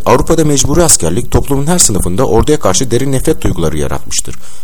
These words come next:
Binlerce genç baskı altında orduya alınmaktadır ve asker olduklarında da buradan kaçmak için her türlü yolu denemektedirler. İkincisi, inanılmaz bir antimilitarist akımı yaratan şey militarizmin mecburi yanıdır. Avrupalı güçler her şeyden çok bundan korkarlar.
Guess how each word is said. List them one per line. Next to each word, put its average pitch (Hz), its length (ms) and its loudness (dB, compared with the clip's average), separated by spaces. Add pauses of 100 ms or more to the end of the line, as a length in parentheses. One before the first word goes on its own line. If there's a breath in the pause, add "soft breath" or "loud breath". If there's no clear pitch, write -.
(140 loud breath)
Binlerce 143 360 0
genç 95 320 0
baskı 110 280 2
altında 101 280 0
orduya 92 280 2
alınmaktadır 80 560 -2 (320 loud breath)
ve 123 80 4
asker 135 280 2
olduklarında 110 600 0
da 113 200 2
buradan 117 280 2
kaçmak 104 380 0
için - 140 0
her 127 140 2
türlü 110 220 0
yolu 101 220 2
denemektedirler. 90 840 -2 (440)
İkincisi, 156 540 2
inanılmaz 160 520 2
bir 123 80 2
antimilitarist 127 720 2
akımı 104 280 0
yaratan 98 360 2
şey 143 320 0
militarizmin 120 540 0
mecburi 110 440 0
yanıdır. - 320 -2 (420 loud breath)
Avrupalı 170 440 2
güçler 127 300 0
her 180 200 2
şeyden 113 280 0
çok - 240 0
bundan 113 240 2
korkarlar. 69 520 0